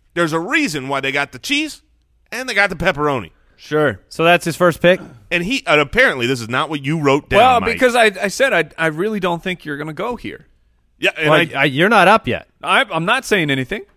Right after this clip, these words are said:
Speaker 3: Okay. Can I go extra cheese?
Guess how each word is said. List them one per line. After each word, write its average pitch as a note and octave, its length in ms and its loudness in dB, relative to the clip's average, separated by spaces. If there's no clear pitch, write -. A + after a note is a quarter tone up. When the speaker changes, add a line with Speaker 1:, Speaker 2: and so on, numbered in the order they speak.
Speaker 3:
Okay. D3 320 -2
Can G3 140 2
I G#3+ 100 4
go G#3+ 160 4
extra G3+ 260 2
cheese? - 320 -6